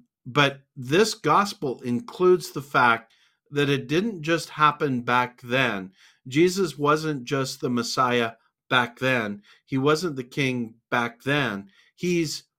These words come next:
raised, he's reigning at the right hand of God. He's the king now. Now, most people don't know it. Most people aren't living under his,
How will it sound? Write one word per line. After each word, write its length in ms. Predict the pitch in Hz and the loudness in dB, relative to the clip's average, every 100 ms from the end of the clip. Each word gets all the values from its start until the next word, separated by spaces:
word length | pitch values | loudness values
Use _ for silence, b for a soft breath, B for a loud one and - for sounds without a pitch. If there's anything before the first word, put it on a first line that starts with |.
| _ | _
raised, 840 | 117 143 202 175 123 135 180 - - _ _ _ | -2 4 4 4 4 0 -4 -12 -20 _ _ _
he's 340 | - 156 127 | -2 0 0
reigning 1000 | 123 113 120 151 214 202 139 113 117 160 - _ _ - | -4 -4 0 0 0 0 0 0 -2 -8 -14 _ _ -2
at 240 | 135 139 | -2 0
the 120 | 139 | -2
right 460 | 123 113 135 165 175 | -4 -4 -2 0 -2
hand 400 | 139 160 165 160 | -6 -4 -4 -2
of 220 | 135 120 | -4 -6
God. 560 | 110 123 170 160 101 - _ _ _ _ _ _ _ _ b b b b | -4 0 4 4 0 -8 _ _ _ _ _ _ _ _ b b b b
He's 300 | 175 208 208 | -2 -2 0
the 100 | 185 | -6
king 380 | - 175 165 147 | -2 -2 -2 0
now. 460 | 151 190 101 - _ b b 151 | 0 0 -2 -6 _ b b 2
Now, 120 | 147 | 2
most 280 | 170 190 - | 4 0 -2
people 240 | 208 233 | -2 2
don't 240 | 208 214 | 2 4
know 240 | 196 254 143 | 2 2 0
it. 240 | 110 - _ _ _ _ | -4 -12 _ _ _ _
Most 240 | 151 202 202 | 0 2 2
people 240 | 220 220 | 0 2
aren't 220 | 202 180 | 0 0
living 460 | 139 160 226 214 156 | 0 2 2 0 -2
under 300 | 143 170 170 | -6 -2 -2
his, 360 | 165 147 135 | -2 -4 -8